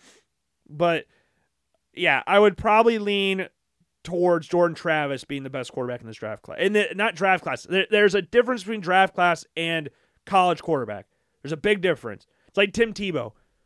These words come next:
Like, Tim Tebow is one of the greatest college quarterbacks of all time, was not considered a high-value draft pick in the N F L. It was a shocker that he was, got drafted twenty-fifth. So,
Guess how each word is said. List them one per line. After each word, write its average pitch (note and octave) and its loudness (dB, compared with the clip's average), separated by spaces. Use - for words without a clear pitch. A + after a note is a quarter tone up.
Like, E3+ -6
Tim A#3 4
Tebow A#3 2
is G#3 2
one G#3+ 0
of - 2
the F3+ 2
greatest G3+ 0
college F#3+ 2
quarterbacks F3+ -2
of E3 -10
all E3+ 2
time, E3+ -6
was D3+ -10
not F3 -4
considered F3 -4
a D3 0
high-value D#3 2
draft D3 -2
pick C#3 -6
in C#3+ -8
the C#3+ -8
N C#3 -8
F C#3 -8
L. D3+ 0
It - 2
was D3+ -4
a C#3+ -8
shocker F#3 0
that F3 -2
he E3+ -2
was, D#3 -2
got D#3 -2
drafted D3+ -2
twenty-fifth. D3+ -6
So, E3 0